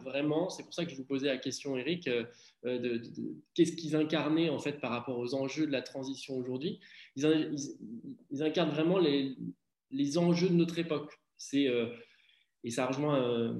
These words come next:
ce que, ce que tu me poses comme question, Guillaume, c'est, euh, comment, en fait, on peut faire pour inclure l'ensemble de la population au mouvement de la transition. Euh, et du coup, euh, comment on peut remettre effectivement autour de,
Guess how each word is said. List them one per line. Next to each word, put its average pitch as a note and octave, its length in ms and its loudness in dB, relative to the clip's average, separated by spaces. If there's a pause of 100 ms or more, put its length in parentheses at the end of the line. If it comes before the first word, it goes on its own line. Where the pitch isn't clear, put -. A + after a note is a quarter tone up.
(340)
ce - 180 -20
que, A2+ 200 -8
ce - 60 -18
que B2 100 -12
tu A#2+ 160 -10
me A#2+ 180 -8
poses C3 180 -6
comme B2+ 160 -8
question, C3 320 -4
Guillaume, D#3+ 300 2
c'est, C3 340 -2 (440)
euh, G#2+ 380 -4 (760)
comment, F#3+ 520 6
en C#3+ 80 -2
fait, F3 200 2
on D3 120 0
peut D3+ 160 -4
faire F3+ 260 0
pour - 300 -4
inclure E3+ 580 0
l'ensemble E3 460 0
de E3+ 40 6
la D3+ 80 6
population D#3 540 0
au E3+ 40 2
mouvement D#3 260 -2
de C#3+ 60 0
la C3+ 100 2
transition. C3+ 500 -8 (920)
Euh, A2+ 540 -4 (100)
et C#3 460 4
du C3 220 -4
coup, G#3 720 0
euh, C3 340 0 (100)
comment E3 320 6
on F3 40 4
peut F3 140 0
remettre D#3+ 380 2
effectivement D3 500 0
autour D3 320 -4
de, B2 260 -2